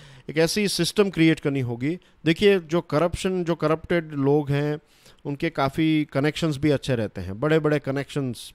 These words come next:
बहुत ही, हम कहते हैं ना कि पहुंचा हुआ आदमी है, तो ऐसी चीज़ें होती है। तो आप उनको इतना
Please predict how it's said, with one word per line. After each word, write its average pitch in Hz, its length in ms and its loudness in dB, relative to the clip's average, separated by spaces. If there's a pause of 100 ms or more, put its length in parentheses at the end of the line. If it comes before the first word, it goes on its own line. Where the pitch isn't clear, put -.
बहुत 143 260 -2
ही, 147 220 -2
हम 131 160 -4
कहते 135 260 -6
हैं 208 80 -4
ना 196 120 -4
कि - 100 -8
पहुंचा 156 440 -2
हुआ 135 380 0
आदमी 120 240 -4
है, 104 160 -6 (540)
तो 147 80 -2
ऐसी 185 300 -2
चीज़ें 160 340 0
होती 123 260 -2
है। 85 80 -6
तो 92 100 -8
आप 113 260 -6
उनको 135 420 0 (460)
इतना 160 220 -4